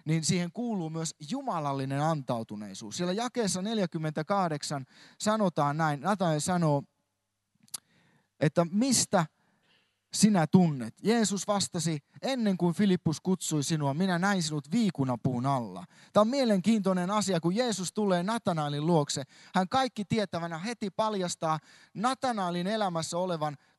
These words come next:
kaikkein tärkeimmän ja syvimmän asian, mikä on tapahtunut. Siis se on sellainen juttu, mitä ei kukaan muu ihminen tiennyt, yksin ainoastaan Natanael ja tietysti kaikki näkevä Jumala. Ja, ja siinä hetkessä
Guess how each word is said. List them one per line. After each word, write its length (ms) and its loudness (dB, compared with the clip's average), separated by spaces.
kaikkein 640 -2
tärkeimmän 600 0
ja 60 -4
syvimmän 460 -2
asian, 300 -4
mikä 220 -8
on 160 -8
tapahtunut. 600 -6
Siis 160 -4
se 60 -2
on 80 2
sellainen 440 -2
juttu, 320 -6
mitä 280 -2
ei 100 -4
kukaan 480 0
muu 200 0
ihminen 540 -6
tiennyt, 460 -4
yksin 340 -4
ainoastaan 580 -2
Natanael 580 -2
ja 100 -6
tietysti 460 -4
kaikki 360 -2
näkevä 380 -8
Jumala. 460 -10
Ja, 220 -2
ja 220 0
siinä 340 2
hetkessä 720 0